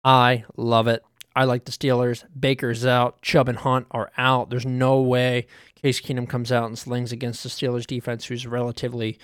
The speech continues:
sound. I'm taking Steelers plus three and a half. Um, I'm seeing the board really clearly this week, which means I probably won't pick any of these right, but that's what I like. Steelers plus three and a half. Alt it down, put it in a teaser if you want,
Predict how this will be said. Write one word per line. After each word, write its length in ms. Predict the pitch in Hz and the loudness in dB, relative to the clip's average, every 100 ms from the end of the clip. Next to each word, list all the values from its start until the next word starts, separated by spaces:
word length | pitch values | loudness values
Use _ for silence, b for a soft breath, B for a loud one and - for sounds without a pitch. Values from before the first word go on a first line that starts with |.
| B B B | B B B
sound. 560 | - 135 127 120 113 - | -2 4 6 4 0 -6
I'm 180 | - 131 | -2 -2
taking 320 | 135 147 135 | 0 -2 -2
Steelers 420 | 127 - 127 120 - | -6 -4 -2 -2 -2
plus 240 | 127 113 | -6 -6
three 200 | - 120 | -6 -6
and 80 | 120 | -6
a 60 | |
half. 360 | 120 117 120 - b b b _ _ | -6 -6 -6 -10 b b b _ _
Um, 420 | 127 117 117 110 113 _ _ _ _ _ _ _ _ _ - | -8 -6 -4 -6 -10 _ _ _ _ _ _ _ _ _ -4
I'm 100 | 147 | -2
seeing 240 | - 165 | 2 4
the 100 | 175 | 6
board 260 | 147 156 139 | 6 6 6
really 240 | 139 135 | 4 4
clearly 400 | 110 113 123 135 | 0 -2 -2 -2
this 220 | 127 131 | -2 -4
week, 280 | - 135 127 | -4 -6 -6
which 180 | 120 - | -8 -8
means 440 | 123 117 110 - - _ _ _ _ _ - | -6 -6 -8 -10 -18 _ _ _ _ _ -8
I 40 | |
probably 400 | 117 123 117 117 | 0 0 2 0
won't 240 | 110 107 | 0 -4
pick 180 | - 110 | -6 -6
any 220 | 101 117 | -6 -6
of 100 | 117 | -6
these 180 | 113 110 | -8 -10
right, 300 | 110 113 120 | -8 -6 -6
but 360 | - 120 113 - | -8 -6 -6 -6
that's 320 | 123 127 131 | -2 -2 0
what 100 | 139 | -4
I 100 | 123 | -8
like. 340 | 117 117 113 - | -8 -8 -12 -16
Steelers 420 | - 127 120 113 | -10 -8 -6 -8
plus 160 | 120 - | -10 -8
three 140 | 127 | -10
and 100 | 120 | -8
a 40 | 113 | -8
half. 300 | 117 113 - | -6 -6 -4
Alt 240 | 123 147 | -2 -2
it 80 | 147 | -2
down, 280 | 135 131 135 | 0 0 -2
put 140 | 143 | -6
it 60 | 135 | -8
in 80 | 120 | -12
a 40 | |
teaser 360 | - 135 127 113 | -8 -6 -6 -8
if 100 | - | -8
you 80 | |
want, 400 | 117 117 110 - | -8 -8 -10 -14